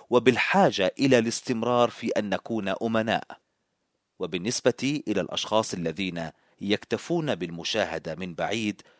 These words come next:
والذين يعتقدون أن الأمر يشبه شراء تذكرة ومراقبة ما يجري من بعيد، نسألك يا رب أن تخلصهم من ذلك الضعف، وأن تجعلهم يعرفون أنك ترغب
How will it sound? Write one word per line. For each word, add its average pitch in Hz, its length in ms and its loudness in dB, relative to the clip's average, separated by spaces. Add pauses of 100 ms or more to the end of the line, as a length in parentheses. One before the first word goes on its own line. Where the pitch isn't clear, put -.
(200)
والذين 131 440 4
يعتقدون 143 720 2
أن 131 300 0
الأمر 127 440 2
يشبه 135 520 -2
شراء 107 520 2
تذكرة 113 800 0 (280)
ومراقبة 127 1000 0
ما 143 200 -2
يجري 131 360 -2
من 87 180 -6
بعيد، 101 500 0 (500)
نسألك 101 500 -4
يا 85 240 -2
رب 139 240 4 (260)
أن 104 200 -6
تخلصهم 113 760 -2
من 95 240 -6
ذلك 95 420 0
الضعف، 101 600 -2 (520)
وأن - 220 -2
تجعلهم 104 600 -2 (100)
يعرفون 90 500 -4
أنك 95 760 -2
ترغب 135 600 2